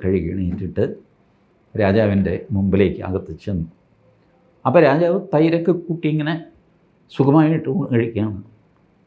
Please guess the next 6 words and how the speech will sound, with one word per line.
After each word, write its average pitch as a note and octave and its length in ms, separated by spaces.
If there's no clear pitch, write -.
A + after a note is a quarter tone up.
"ആ, C3 80
മൂസ് A#2+ 280
വന്നോ?" C#3 340
എന്ന് G2+ 160
ചോദിച്ചു. F#2 480
ചോദിച്ചതും D#3+ 720